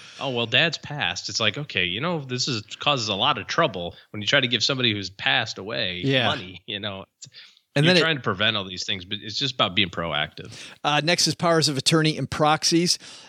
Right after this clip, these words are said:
Speaker 2: And these are important. A healthcare proxy appoints a person older than age eighteen to act on your behalf when making medical decisions. So if you can't talk to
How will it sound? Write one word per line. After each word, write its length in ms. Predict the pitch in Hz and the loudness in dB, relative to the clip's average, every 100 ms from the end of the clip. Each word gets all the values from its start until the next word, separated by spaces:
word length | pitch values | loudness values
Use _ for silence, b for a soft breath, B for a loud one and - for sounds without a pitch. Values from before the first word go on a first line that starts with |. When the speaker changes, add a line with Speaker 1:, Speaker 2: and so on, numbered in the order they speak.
| B | B
Speaker 2:
And 320 | 185 165 147 | 2 2 2
these 180 | 202 254 | 2 4
are 80 | 233 | 4
important. 460 | 165 - 196 160 | 2 2 0 2
A 60 | 131 | 2
healthcare 520 | 123 180 196 - 147 | 4 4 2 2 2
proxy 600 | - 143 131 123 - 135 | 4 4 4 4 4 4
appoints 420 | 127 123 - 156 - | 4 2 4 4 2
a 60 | |
person 460 | - 170 160 - 147 | 2 4 4 4 4
older 240 | 156 156 156 | 4 4 4
than 120 | 147 | 4
age 200 | 143 131 | 4 6
eighteen 340 | 143 - 165 139 | 4 4 4 4
to 160 | 135 | 4
act 180 | 147 143 | 2 2
on 80 | 147 | 4
your 120 | 139 | 4
behalf 340 | 131 139 135 | 4 4 2
when 80 | 147 | 4
making 280 | 139 135 123 | 2 2 2
medical 320 | 131 147 - | 4 4 2
decisions. 460 | 113 - 123 110 123 | 2 4 2 0 2
So 80 | 143 | 2
if 120 | 135 | 2
you 120 | 196 | 2
can't 280 | 220 190 170 - B B B - | 2 4 2 -2 B B B 0
talk 340 | 165 147 - | 4 4 2
to 440 | - 147 131 123 | 2 6 6 4